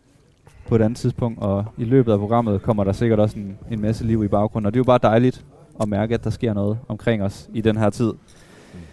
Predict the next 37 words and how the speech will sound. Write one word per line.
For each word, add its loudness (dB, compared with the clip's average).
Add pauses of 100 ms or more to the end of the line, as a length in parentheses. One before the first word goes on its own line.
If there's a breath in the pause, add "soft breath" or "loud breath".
(300 loud breath)
I 4
er 8
inviteret 4
med 4
i 4
programmet, 0
dels 4
fordi -2
I -2
er 2
meget 0
forskellige, -2 (240)
dels 0
fordi -2
I 0
alle 6
tre 0
har -2
en -8
stærk -2 (120)
overbevisning -2
og -4
holdning -2
til -4
verden, 0 (240)
og -10
så -2
fordi -6
I -6
simpelthen -6
bare -4
er -4
helt -2
almindelige -4
og -6
unikke -6
mennesker, -6